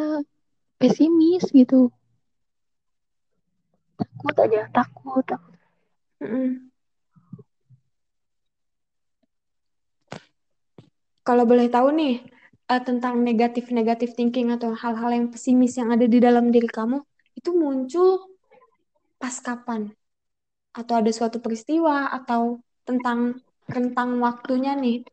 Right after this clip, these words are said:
Speaker 2: muncul di diri
Speaker 1: Ah,
Speaker 2: kamu kapan?
Speaker 1: kapan ya? Aku emang dari dulu sih gitu.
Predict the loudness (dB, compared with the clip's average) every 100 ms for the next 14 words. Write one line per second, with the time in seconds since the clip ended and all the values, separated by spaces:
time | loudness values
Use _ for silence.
0 | 0 0 0 0 2 2 2 0 -4 -6
1 | -10 -16 -14 -14 -10 -4 -2 -4 -8 -10
2 | -10 -6 -4 -2 2 4 4 4 2 -2
3 | _ _ _ _ 2 2 2 -2 -2 -2
4 | -2 0 2 2 2 -2 -6 _ 4 6
5 | 6